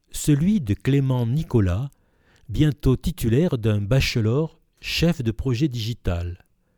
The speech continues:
Après avoir travaillé quatre ans dans la banque,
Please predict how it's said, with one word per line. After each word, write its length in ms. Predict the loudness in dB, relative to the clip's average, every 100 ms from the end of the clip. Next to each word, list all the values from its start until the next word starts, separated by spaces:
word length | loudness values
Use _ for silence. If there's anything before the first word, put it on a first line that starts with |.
| _ _ _ _ _
Après 340 | -4 0 2 2
avoir 280 | 0 0
travaillé 460 | 0 -2 -2 -2 -2
quatre 420 | -2 -2 0 -2
ans 160 | 0 -2
dans 200 | -4 -4
la 140 | -6
banque, 420 | -4 -4 -4 -6